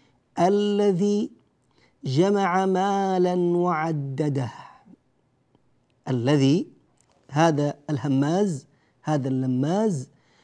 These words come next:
هو أيضًا من صفاته القبيحة الذميمة أنه جمع مالا وعدده. جمع أو جمع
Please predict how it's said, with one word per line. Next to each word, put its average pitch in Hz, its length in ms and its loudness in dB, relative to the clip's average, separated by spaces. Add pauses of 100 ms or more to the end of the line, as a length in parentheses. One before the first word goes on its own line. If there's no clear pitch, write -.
(240)
هو 254 200 8
أيضًا 254 420 4
من 220 260 4
صفاته 220 680 0
القبيحة 190 840 0
الذميمة 160 640 0 (640)
أنه 226 580 2 (500)
جمع 202 800 2 (300)
مالا 240 1200 0 (280)
وعدده. 156 680 2 (1120)
جمع 233 640 2 (480)
أو 180 200 2
جمع 165 840 0